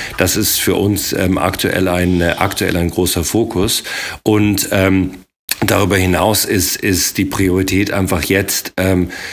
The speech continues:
äh, die, die Kundenzahl, ähm, zu steigern,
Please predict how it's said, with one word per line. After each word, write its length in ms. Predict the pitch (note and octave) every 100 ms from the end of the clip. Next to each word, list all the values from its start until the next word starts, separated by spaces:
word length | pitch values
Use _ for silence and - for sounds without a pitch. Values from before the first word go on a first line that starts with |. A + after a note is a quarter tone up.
| - - -
äh, 320 | F2 F2 F2
die, 320 | - F2 F2
die 180 | - E2
Kundenzahl, 880 | - G#2+ - G2+ - F#2 F#2 F2+ -
ähm, 420 | F#2 F#2 F#2 F#2+ -
zu 140 | G2
steigern, 680 | - F2 F2 G2+ A2 A2